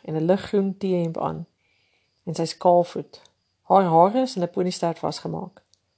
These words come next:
"Hallo Marnus," sê sy. Uh, jy sal onthou dat Marnus altyd baie skerp is om presies op te let hoe Leila lyk. Jy gaan ook oplet dat hy eintlik vir Leila baie goed leer ken het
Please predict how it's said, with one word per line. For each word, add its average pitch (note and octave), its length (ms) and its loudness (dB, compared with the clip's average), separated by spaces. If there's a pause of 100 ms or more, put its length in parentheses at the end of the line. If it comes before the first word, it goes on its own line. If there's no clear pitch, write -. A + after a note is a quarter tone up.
(280)
"Hallo G#3 220 -4
Marnus," E3 600 -4 (220)
sê - 180 -12
sy. - 320 -12 (1500)
Uh, G3+ 500 4
jy G#3 140 0
sal G#3+ 160 2
onthou A3 480 8 (280)
dat F3+ 280 0
Marnus F3+ 760 2
altyd A3 380 4
baie F3+ 460 4
skerp - 540 0
is - 440 -8
om G3 180 -4
presies - 560 -4
op - 200 2
te G#3+ 120 0
let D#3 320 0
hoe F#3+ 100 0
Leila D#3+ 380 4
lyk. C#3 440 -4 (1200)
Jy F#3+ 160 2
gaan F#3+ 140 2
ook F#3+ 100 -2
oplet A#3 340 2
dat F3 140 2
hy F3+ 60 4
eintlik C4 260 2
vir G3+ 100 0
Leila F3+ 280 4
baie G3 360 2
goed B3+ 320 -4
leer F3 200 4
ken D#3 220 -8
het - 300 -20